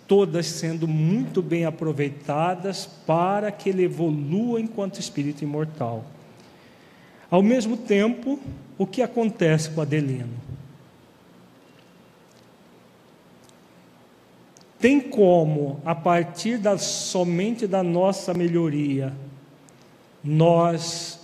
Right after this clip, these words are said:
impedirmos o funcionamento das leis divinas? O que emerge aqui nessa, nesse texto? Que lei que está saltando aos olhos?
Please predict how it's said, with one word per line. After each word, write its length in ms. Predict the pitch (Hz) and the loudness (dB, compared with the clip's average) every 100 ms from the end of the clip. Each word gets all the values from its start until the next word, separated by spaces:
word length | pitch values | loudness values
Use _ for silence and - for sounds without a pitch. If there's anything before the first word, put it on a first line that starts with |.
| 170 | -4
impedirmos 840 | 170 185 160 135 190 196 170 147 | 0 2 2 2 2 4 0 -2
o 60 | 170 | -4
funcionamento 920 | - 165 175 160 156 151 151 156 147 | -6 -6 -4 -2 0 0 0 -2 -4
das 280 | 139 143 135 | -4 -4 -4
leis 240 | 139 139 | -4 -2
divinas? 720 | 135 131 147 226 247 - - - - - - - - - - - - - - - - - - - - - | -4 -4 -4 -4 -4 -10 -16 -20 -20 -20 -20 -20 -20 -20 -20 -20 -20 -20 -20 -20 -20 -20 -20 -20 -12 -8
O 60 | |
que 200 | 156 262 | 0 4
emerge 580 | 269 208 185 185 175 160 | 4 6 6 4 4 0
aqui 500 | 160 - 156 143 135 - - - - - - - - 135 | -2 -2 -2 -2 -2 -6 -12 -18 -20 -20 -20 -20 -20 -10
nessa, 600 | 131 151 156 - 151 143 | 0 2 2 0 0 0
nesse 340 | 139 147 147 151 | 0 -2 -2 -6
texto? 560 | - 147 139 - - 131 - - - - - - - - | -2 0 0 -6 -10 -12 -14 -20 -20 -20 -20 -20 -20 -4
Que 100 | 214 | 0
lei 440 | 208 190 185 180 | 4 6 8 6
que 100 | - | 2
está 600 | - - 160 151 147 143 - - - - - - - - - | -8 -4 0 2 0 -4 -10 -16 -20 -20 -20 -20 -20 -20 -18
saltando 600 | - 160 156 180 214 202 | 0 2 2 2 2 4
aos 220 | 185 135 | 2 0
olhos? 580 | 143 135 120 123 - - | -4 -4 -6 -10 -12 -16